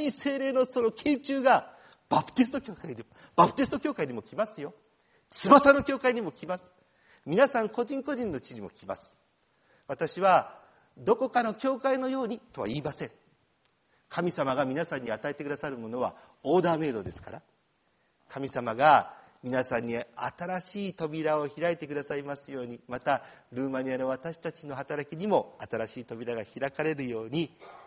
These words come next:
共にお祈りしていきたいと思います。愛する天のお父様、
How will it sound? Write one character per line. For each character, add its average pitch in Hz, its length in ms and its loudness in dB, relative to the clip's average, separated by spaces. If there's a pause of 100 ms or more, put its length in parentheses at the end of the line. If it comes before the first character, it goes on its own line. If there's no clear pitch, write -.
共 120 260 -4
に 165 320 -4 (280)
お 98 80 -10
祈 98 120 -10
り 95 80 -8
し - 40 -16
て 110 100 -8
い 104 60 -8
き - 60 -20
た 127 140 -6
い 127 100 -6
と 117 120 -10
思 123 120 -10
い 131 80 -8
ま 135 100 -4
す。 - 180 -18 (760)
愛 165 120 8
す 190 120 6
る 170 60 4
天 180 200 6
の 165 100 8
お - 20 0
父 190 160 2
様、 180 300 -2